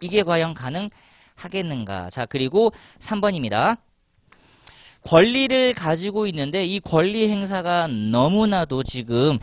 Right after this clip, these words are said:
행사되지 않고 있고 그게 장기간 지났다. 그 권리를 실효시킬 수 있는가? 실효의 원칙입니다. 실효 원칙. 역시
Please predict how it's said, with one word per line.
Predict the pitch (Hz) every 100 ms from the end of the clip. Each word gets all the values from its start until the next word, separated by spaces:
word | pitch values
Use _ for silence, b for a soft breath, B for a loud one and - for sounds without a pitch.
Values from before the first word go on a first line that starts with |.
| B B
행사되지 | 214 214 214 196 180 160
않고 | 131 - 156
있고 | 123 170 160
그게 | 165 170
장기간 | - - 156 185 185 180
지났다. | - - 139 135 _ 208 165 175 - b b b b b
그 | - 262 269 254 - _ _
권리를 | - 160 180 139 139 240 - b b b -
실효시킬 | - 247 262 - 220
수 | 196
있는가? | 151 131 190 214 -
실효의 | - - 214 214 208 -
원칙입니다. | 107 120 156 - 139 104 - - _ _ _ _ _ _ _ _ _ _ _ _ _ _ _
실효 | - 165 160
원칙. | 104 - 107 107
역시 | 151 - 226 233